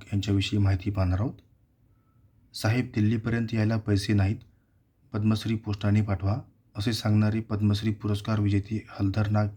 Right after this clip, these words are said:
यांची ही कथा. ओडिसातील हलधर नाग हे कोसली भाषेत कविता लिहिणारे प्रसिद्ध कवी. नवल म्हणजे आजवर त्यांनी जितक्या कविता आणि महाकाव्ये लिहिली,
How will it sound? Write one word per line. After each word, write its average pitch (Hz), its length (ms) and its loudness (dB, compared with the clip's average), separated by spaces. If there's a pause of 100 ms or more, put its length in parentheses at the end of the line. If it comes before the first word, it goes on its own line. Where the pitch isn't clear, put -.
(100)
यांची 101 280 0
ही 104 60 2
कथा. 104 360 -4 (920)
ओडिसातील 127 580 2
हलधर 113 400 0
नाग 120 220 -2
हे 113 180 -4
कोसली 107 380 -4
भाषेत 110 360 0 (120)
कविता 107 280 0
लिहिणारे 107 360 2
प्रसिद्ध 107 480 -4
कवी. 107 240 2 (680)
नवल 113 280 4
म्हणजे 127 340 2 (120)
आजवर 110 320 -2
त्यांनी 107 440 -2
जितक्या 110 300 -2
कविता 117 340 -2
आणि 117 200 0
महाकाव्ये 110 580 2
लिहिली, 104 260 4